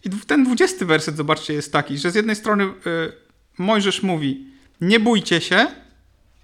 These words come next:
a dalej mówi: "Żeby bojaźń Boża była w was". I czyniąc właśnie taką różnicę między jednym a drugim, e, właśnie, kiedy mówi: "Nie bójcie się", to chodzi o ten naturalny strach,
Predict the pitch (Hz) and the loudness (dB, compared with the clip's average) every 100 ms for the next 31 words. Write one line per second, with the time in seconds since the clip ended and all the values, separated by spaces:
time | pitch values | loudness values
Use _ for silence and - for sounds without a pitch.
0 | _ _ _ _ _ _ 156 165 202 226 | _ _ _ _ _ _ -2 0 2 2
1 | 214 214 247 262 269 202 220 220 233 180 | 2 2 4 4 2 0 0 4 6 6
2 | 156 160 156 156 151 156 147 147 151 127 | 4 0 0 0 -2 -2 -2 -4 -6 -6
3 | - - - 294 302 269 269 262 240 226 | -10 -14 -6 0 0 0 -4 -4 -6 -4
4 | 226 220 214 247 - 143 - 175 175 170 | -4 -2 0 0 0 -6 -8 -8 -4 -2
5 | 202 214 208 196 196 147 127 131 - _ | -2 -2 -2 0 0 0 -6 -10 -20 _
6 | _ - _ _ _ _ 156 147 143 139 | _ -20 _ _ _ _ -4 -4 -2 -4
7 | 139 135 135 - 139 - 156 147 - - | -6 -6 -8 -10 -12 -8 -6 -6 -8 -12
8 | - - - 180 208 208 202 196 277 277 | -14 -20 -6 0 2 4 2 4 4 4
9 | 185 165 196 202 214 202 202 208 196 190 | 2 -2 -4 -4 -2 -2 -2 -2 -4 -4
10 | 196 208 254 165 135 - 135 175 | -2 2 2 2 -4 -6 -6 -6